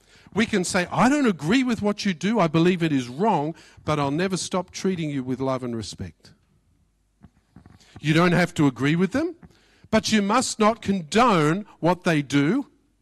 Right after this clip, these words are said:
but you still have to love them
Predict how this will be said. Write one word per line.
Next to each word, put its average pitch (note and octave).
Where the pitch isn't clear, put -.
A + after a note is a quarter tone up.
but F3
you F#3
still G#3
have -
to F3
love D#3+
them A2+